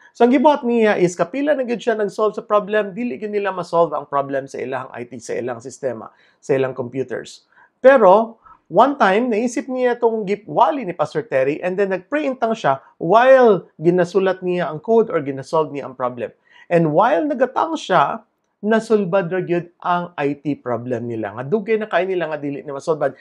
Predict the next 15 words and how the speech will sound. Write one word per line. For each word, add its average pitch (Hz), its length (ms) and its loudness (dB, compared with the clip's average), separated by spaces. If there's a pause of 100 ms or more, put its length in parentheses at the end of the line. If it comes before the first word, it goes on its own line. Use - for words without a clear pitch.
(180)
Nga 170 140 -2
nagsulti 214 340 4
na 208 80 2
gani 175 240 2
ilang 165 240 -2
boss, 208 240 -2
nga 123 80 -10
inform 180 400 2
ng 143 80 -10
customer 151 400 -4
nga 135 80 -8
dili 185 240 -6
gyud 143 160 -8
nila 127 160 -6
masolve 131 400 -2